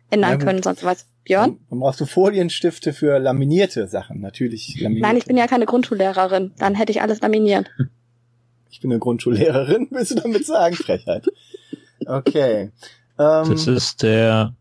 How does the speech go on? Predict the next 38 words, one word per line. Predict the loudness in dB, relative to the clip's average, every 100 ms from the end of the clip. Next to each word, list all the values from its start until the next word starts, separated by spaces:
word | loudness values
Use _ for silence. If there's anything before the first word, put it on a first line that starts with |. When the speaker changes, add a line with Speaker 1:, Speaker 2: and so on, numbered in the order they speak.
| _ _
Speaker 3:
ich | -20 -20 _ _ _
meine | -2 0
gerade | 0
den | 2
Namen, | 2 2 2
das | -2
ist | -2 -2
der | -2
Alan | 0 -2 -4 -2
Baum | 0 2 0 -4 -4
au-, | -2 -2
auf, | -4 -4 -2 -2 -4 -6
äh, | -2 2 2 4 2 2 0 -2 -8 _ -4
B | -4
G | 0
G | 0 0
heißt | 0 -2
der |
Duke | -2 0 0 0
of | -2 -2
Earl. | 2 4 4 2 0 -8 _ _ _
Speaker 1:
Genau. | -4 0 0 -2 -8 _ _ _ _ _ _ _ _ -2
Und | 0
von | 2 2
dem | 2 2
benutzen | 2 0 -2 -2
wir | 0
eigentlich, | 0 -2
seitdem | 0 0 -2 -2 -2 0
wir, | 0 0 -2 -6 _ _ -4
ähm, | -2 -2 -2
auf | -2 0
die | 0
Messe | 0 0
gehen, | 0 0
die | 2
Hallenpläne. | 0 0 -2 -2 -2 -2 -4 _ _ _ _ _ _ -20 _ -8
Speaker 2:
Aber | 0 2